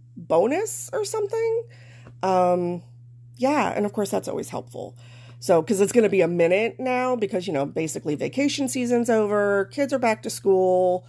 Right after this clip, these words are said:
blah, blah, blah, blah, blah. I do have somebody lined up for the beginning of November, but that's the beginning of November. I still need moolah for September, October? Anyway, um, yeah, so highly recommend it if you like dogs or pets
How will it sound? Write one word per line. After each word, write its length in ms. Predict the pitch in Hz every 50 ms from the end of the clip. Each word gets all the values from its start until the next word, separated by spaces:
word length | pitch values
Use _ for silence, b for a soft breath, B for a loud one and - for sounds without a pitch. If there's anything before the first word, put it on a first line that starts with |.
| b b b b -
blah, 300 | 151 156 196 233 262 247
blah, 100 | 254 226
blah, 220 | 226 208 196 196
blah, 80 | 196 185
blah. 480 | 170 165 165 165 160 160 160 160 165 B B B B B B B
I 80 | - 208
do 200 | 202 294 339 381
have 140 | 339 330
somebody 320 | - - 311 285 277 262 254
lined 320 | 240 233 220 214 214 208
up 240 | 214 202 - - -
for 280 | - - 202 208 208 196
the 80 | 180
beginning 360 | 165 180 170 190 175 180 170
of 80 | 165 156
November, 1040 | 165 147 143 151 175 254 339 370 277 202 170 165 156 156 151 151 151 151 156 B B B B B
but 140 | - 214 -
that's 640 | 220 220 - - - - - - - - - - - -
the 80 | -
beginning 320 | 196 208 190 196 185 180 175
of 80 | 165
November. 500 | 170 170 208 254 277 214 - - - - - - - - - -
I 60 | 202
still 260 | 196 - - 208 196
need 180 | 196 185 180 175
moolah 760 | 180 190 240 269 240 - - - - 120 - - 226 - - - - B B B B B B B -
for 500 | - 190 185 185 185 185 175 170 175 - - - - - - - - - - - -
September, 460 | - - - - - 220 196 202 214 214
October? 520 | 214 - - 247 277 392 480 539 539 - - - - - - - - - - -
Anyway, 340 | - 339 330 240 196 196 202 - B B B B B B B B B B B B -
um, 440 | 262 262 269 269 269 269 262 262 247
yeah, 140 | 339 339 254
so 120 | - 226
highly 340 | 208 - 247 220 226 233 233
recommend 460 | 226 226 233 240 226 220 208 208 220
it 180 | 277 320 - - -
if 240 | 208 190 185 -
you 200 | 190 185 185 180
like 300 | 175 170 165 156 180 -
dogs 440 | - 165 160 165 208 269 269 - - -
or 140 | 254 285 -
pets 540 | - - 202 196 269 - - - - -